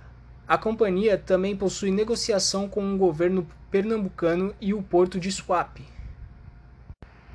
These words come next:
Pela H two View, o projeto piloto de hidrogênio verde definido para porto brasileiro. A Neo Energia entrou em um memorando de entendimento com o governo de Pernambuco, Brasil,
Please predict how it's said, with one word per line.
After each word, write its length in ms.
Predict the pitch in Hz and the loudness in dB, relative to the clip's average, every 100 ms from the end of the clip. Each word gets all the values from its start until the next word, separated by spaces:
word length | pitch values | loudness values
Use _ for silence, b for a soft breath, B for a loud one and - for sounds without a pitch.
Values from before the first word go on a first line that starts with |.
| B | B
Pela 300 | 170 202 202 | 4 6 4
H 220 | 196 214 | 4 0
two 240 | 214 - 220 | -2 -4 -4
View, 520 | 170 208 233 180 123 - - - - - - - | -2 -2 0 0 -4 -12 -18 -18 -18 -20 -14 -12
o 80 | |
projeto 580 | 160 180 175 160 208 208 | -6 0 2 4 2 0
piloto 460 | - 214 190 208 196 | -6 2 2 2 -2
de 80 | 190 | -2
hidrogênio 480 | 208 190 185 208 | 2 2 0 -2
verde 340 | 170 175 190 190 | 0 2 2 2
definido 540 | 185 190 190 175 196 | 2 0 -2 -2 -2
para 240 | 196 196 185 | 0 0 2
porto 340 | - 185 190 | 2 0 0
brasileiro. 800 | 190 208 196 180 175 185 139 117 - - - b b b b b | -4 -2 0 2 4 2 -2 -8 -14 -16 -16 b b b b b
A 100 | 131 | 2
Neo 160 | 160 240 | 4 4
Energia 480 | 233 196 175 214 | 4 2 0 0
entrou 300 | 214 185 202 | 2 2 0
em 60 | 202 | 2
um 100 | 190 | 2
memorando 560 | 190 233 208 190 208 196 | 2 2 2 2 0 0
de 160 | 180 | 2
entendimento 920 | 185 180 214 226 214 170 180 202 208 190 B | 0 0 -2 -2 -2 0 0 -2 -8 -10 B
com 160 | - 196 | -2 0
o 60 | 208 | 4
governo 400 | 190 160 190 190 | 4 4 2 0
de 100 | 180 | -2
Pernambuco, 720 | - 202 233 170 185 214 180 | 0 2 2 2 -2 -2 -2
Brasil, 580 | 160 190 160 156 196 | 2 2 0 -2 -2